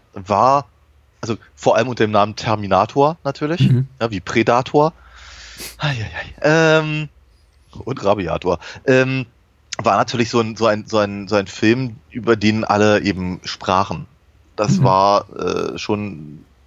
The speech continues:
Speaker 1: ne, ne, ne, ne wichtige Sache, einfach die, die, ähm, die Größe von, von, von Schwarzenegger als, als, als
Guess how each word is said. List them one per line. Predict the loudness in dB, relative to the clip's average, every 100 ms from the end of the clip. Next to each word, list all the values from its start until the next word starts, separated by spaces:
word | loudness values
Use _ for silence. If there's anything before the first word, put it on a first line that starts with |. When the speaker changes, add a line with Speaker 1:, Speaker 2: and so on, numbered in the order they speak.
| -8
Speaker 1:
ne, | 0 0 2
ne, | 2
ne, | 2 2
ne | 0 -2
wichtige | -2 0 2
Sache, | 2 2 2 2 2
einfach | 0 -4 -4
die, | -8 -8 -14 -18 -18 -20 -10 -4
die, | 0 4 4 4
ähm, | 4 6 6 6 4 4 2 -2 -8 -12 -18 _ _ -20 _
die | -8 0
Größe | 2 4 4 2
von, | -2 -2 -2
von, | -4 -4 -4 -8
von | -10 -10 -10
Schwarzenegger | -8 0 0 0 -2 0 2 2
als, | 2 -2 -4
als, | -2 -4 -6
als | -6 -6 -12 -20